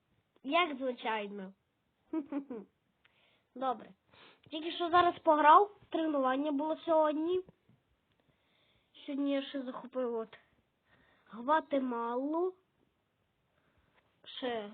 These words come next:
захопив Замбію. І тепер в оточенні Ботсвана, Танзанія і Ефіопія.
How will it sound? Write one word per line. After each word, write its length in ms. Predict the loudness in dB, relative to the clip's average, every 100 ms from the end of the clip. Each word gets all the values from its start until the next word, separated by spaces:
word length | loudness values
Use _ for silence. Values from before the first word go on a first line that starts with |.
| -14
захопив 600 | -14 -10 -12 -10 -12 -14 _ _ -20 _ _ _ _ -20 -20 _ _ _ _ _ _ _ _ _
Замбію. 880 | -10 0 2 4 0 -8 -8 -8 -8 -12 _ _ _ _ _ _ -20 _ -20
І 80 |
тепер 320 | -18 -2 0 2
в 60 |
оточенні 840 | -2 0 -4 -4 -4 -2 -2 -4 -10 -14
Ботсвана, 800 | -14 -14 -6 -2 -2 -4 -8 -8
Танзанія 680 | -10 -12 -8 -6 -4 -4
і 180 | -6 -10
Ефіопія. 680 | -12 -12 -14 -14 -16 -20